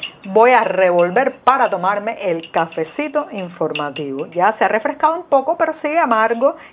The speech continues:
caliente, sin una gota de azúcar, siempre, siempre necesario. Como saben, este conjunto de características son las que me gustan a mí.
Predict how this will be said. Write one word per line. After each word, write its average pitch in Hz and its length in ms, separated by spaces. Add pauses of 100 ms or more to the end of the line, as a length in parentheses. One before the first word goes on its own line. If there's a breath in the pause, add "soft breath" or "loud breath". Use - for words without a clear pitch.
(120)
caliente, 226 1000
sin 175 120
una 202 200
gota 202 280
de - 80
azúcar, 254 540 (400 loud breath)
siempre, 247 540
siempre 208 380
necesario. 170 680
Como 208 260
saben, 151 280 (320 loud breath)
este 208 300
conjunto 247 580 (220 loud breath)
de 208 120
características 196 840
son 170 200
las 180 120
que - 160
me 156 140
gustan 208 440
a - 60
mí. - 140